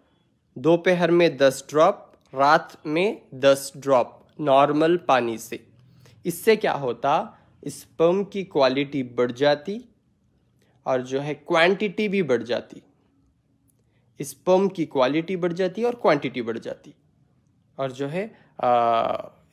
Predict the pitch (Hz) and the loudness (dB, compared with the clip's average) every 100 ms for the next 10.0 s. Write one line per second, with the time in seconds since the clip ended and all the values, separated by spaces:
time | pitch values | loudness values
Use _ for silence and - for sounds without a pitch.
0 | _ 165 - 190 185 165 143 143 175 165 | _ -8 -8 -6 -4 -2 -2 4 4 2
1 | 160 190 196 190 170 165 175 160 151 151 | 2 2 2 0 -2 -2 0 -2 0 -2
2 | 151 147 147 131 143 127 - 139 120 113 | -2 -8 -10 -8 -10 -10 -8 -6 -6 -6
3 | 196 330 - _ _ _ _ - - - | -6 -6 -10 _ _ _ _ -12 -10 -2
4 | 156 240 262 _ _ _ _ _ _ _ | 0 0 -10 _ _ _ _ _ _ _
5 | _ - 165 175 185 254 403 _ - 147 | _ -10 0 0 0 -6 -10 _ 2 2
6 | 131 143 139 120 _ - 143 139 131 120 | 2 0 -2 -6 _ -4 -2 0 -2 -4
7 | 120 - 185 277 _ _ _ _ _ _ | -8 -10 -10 -10 _ _ _ _ _ _
8 | - 139 139 208 285 _ _ _ 147 139 | -10 -6 -4 -6 -8 _ _ _ -6 -6
9 | 135 147 135 127 127 120 123 - - | -6 -4 -2 -4 -4 -8 -8 -14 -16